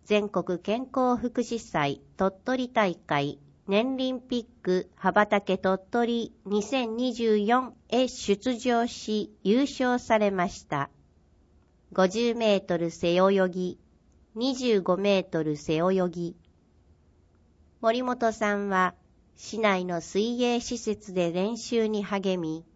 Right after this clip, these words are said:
全国大会への出場を勝ち取りました。今後のご活躍を期待しています。阿古市長との写真があります。祝百歳、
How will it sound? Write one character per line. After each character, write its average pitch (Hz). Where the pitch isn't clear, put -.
全 240
国 247
大 240
会 185
へ 220
の 196
出 233
場 226
を 208
勝 208
ち 214
取 208
り 196
ま 170
し -
た。 147
今 226
後 233
の 226
ご 208
活 233
躍 240
を 220
期 220
待 220
し -
て 214
い 208
ま 196
す。 -
阿 202
古 254
市 -
長 233
と 214
の 185
写 170
真 202
が 190
あ 185
り 185
ま 175
す。 -
祝 214
百 190
歳、 160